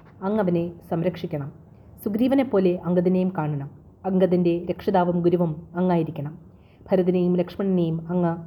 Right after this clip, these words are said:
എത്ര സ്നേഹിക്കുന്നുവോ അത്ര തന്നെ അങ്കദനിലും സ്നേഹം ചൊരിയണം." ഇത്രയും പറഞ്ഞപ്പോഴേക്കും ബാലിയുടെ ശബ്ദമിടറി, ശ്വാസം കഴിക്കാൻ ബുദ്ധിമുട്ടായി. ശ്രീരാമൻ കരുണാർദ്രമായ മന്ദഹാസത്തോടെ ബാലിയുടെ ശിരസ് തലോടി. ബാലി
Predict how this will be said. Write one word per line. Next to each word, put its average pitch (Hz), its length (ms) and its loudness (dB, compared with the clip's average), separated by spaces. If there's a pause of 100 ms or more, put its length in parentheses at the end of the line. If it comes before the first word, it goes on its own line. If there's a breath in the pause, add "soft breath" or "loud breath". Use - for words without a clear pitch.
(140)
എത്ര 185 160 -4
സ്നേഹിക്കുന്നുവോ 175 640 -2 (320)
അത്ര 180 180 -4
തന്നെ 170 300 -4 (160)
അങ്കദനിലും 175 560 0 (120)
സ്നേഹം 180 280 0
ചൊരിയണം." 151 400 -8 (1200 loud breath)
ഇത്രയും 226 360 4
പറഞ്ഞപ്പോഴേക്കും 202 680 2 (260)
ബാലിയുടെ 170 480 -4
ശബ്ദമിടറി, 160 640 -2 (260)
ശ്വാസം 185 320 2
കഴിക്കാൻ 175 320 0
ബുദ്ധിമുട്ടായി. 165 520 -6 (560 soft breath)
ശ്രീരാമൻ 180 560 4
കരുണാർദ്രമായ 175 800 0 (160)
മന്ദഹാസത്തോടെ 180 800 -2 (120)
ബാലിയുടെ 170 380 0
ശിരസ് 170 320 -6
തലോടി. 151 380 -4 (280)
ബാലി 160 320 0